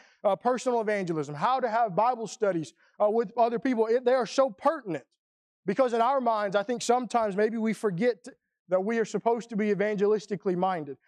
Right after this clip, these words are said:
Because in our minds, I think sometimes, uh, we forget that we're, maybe we're supposed to be doing everything that Jesus has commanded us to do, the things that are maybe more difficult, like personal evangelism. Maybe we tend to think we don't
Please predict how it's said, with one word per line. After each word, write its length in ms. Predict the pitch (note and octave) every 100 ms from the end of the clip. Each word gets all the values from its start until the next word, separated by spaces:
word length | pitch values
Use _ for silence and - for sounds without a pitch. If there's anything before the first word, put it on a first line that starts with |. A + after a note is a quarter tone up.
| _ F3+
Because 260 | A3+ C4+
in 100 | B3
our 140 | B3+ C4
minds, 240 | B3+ B3
I 60 | A#3
think 180 | B3+
sometimes, 680 | G3 B3 C4 A3+ A3+ A#3 G#3 _ -
uh, 120 | A#3+
we 160 | A3 B3
forget 300 | A#3 A3+ B3
that 80 | A#3
we're, 100 | G#3 A#3
maybe 220 | G#3 C4+
we're 140 | C4
supposed 300 | A3+ C4 C4 A#3+
to 60 |
be 60 | A3+
doing 220 | B3+ A#3+
everything 600 | C4+ D4+ C#4 A3 G#3 D3+ _ _ G#3+
that 160 | B3
Jesus 360 | G3 C#4+ B3+ B3+
has 160 | B3
commanded 460 | - A#3 A#3+ C4 B3
us 140 | A#3 -
to 120 | A3
do, 200 | A#3+ A3
the 100 | G#3+
things 260 | D4 C#4+
that 100 | C4
are 60 | B3+
maybe 240 | B3 C#4
more 180 | C4 C#4
difficult, 520 | G#3 D#4 E4 A#3+ A3+ - _ -
like 260 | C#4 C#4
personal 480 | C#4+ C#4+ C4+ A#3+ G#3+
evangelism. 500 | G3+ G3 E3+ D#3 D3+
Maybe 240 | F3+ A3+
we 160 | B3 A#3
tend 220 | - A3+
to 60 | G3+
think 220 | A3+ F#3
we 140 | F3 A3+
don't 200 | G#3+